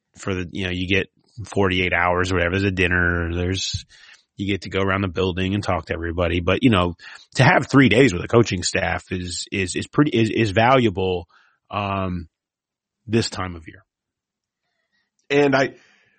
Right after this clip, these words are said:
Speaker 2: like, obviously Zach wants him there. The Bengals want him there.
Speaker 1: Sure.
Speaker 2: I, I don't know where Joe stands on that. And I wouldn't hold it against him if, if he
Speaker 1: No.
Speaker 2: didn't go, because,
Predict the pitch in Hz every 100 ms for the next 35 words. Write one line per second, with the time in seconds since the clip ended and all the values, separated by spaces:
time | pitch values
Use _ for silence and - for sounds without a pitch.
0 | _ - _ _ _ _ _ _ - 110
1 | 139 180 139 - 110 95 117 107 101 92
2 | - 80 78 76 73 - 101 135 101 85
3 | 85 82 78 80 80 80 80 _ 453 123
4 | 85 104 135 - - 135 170 160 120 117
5 | 110 110 107 101 95 104 90 80 104 107
6 | 90 90 90 85 82 85 95 135 233 233
7 | 120 123 110 82 73 95 92 - 85 82
8 | - - 92 175 196 107 101 85 78 85
9 | 80 80 80 87 87 95 90 82